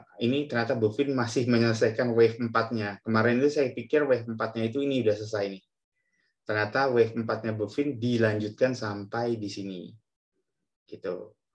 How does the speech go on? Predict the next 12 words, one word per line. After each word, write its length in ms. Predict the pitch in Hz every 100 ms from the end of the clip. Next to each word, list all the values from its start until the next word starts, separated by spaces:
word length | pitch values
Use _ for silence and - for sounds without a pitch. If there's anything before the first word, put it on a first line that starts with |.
| _ _ _
Nah, 160 | - 101 101
Bevin 560 | 110 - 160 120 139
kalau 160 | 131 113
kita 240 | 120 139
ngeliat 240 | 135 117 110
chartnya, 560 | 117 110 110 139 160
dia 240 | 135 131 131
juga 240 | 113 120
harus 320 | 113 110 107 -
melakukan 400 | 110 107 107 110
segera 400 | 107 107 110 104
rebound 800 | 101 98 95 101 113 156 196 214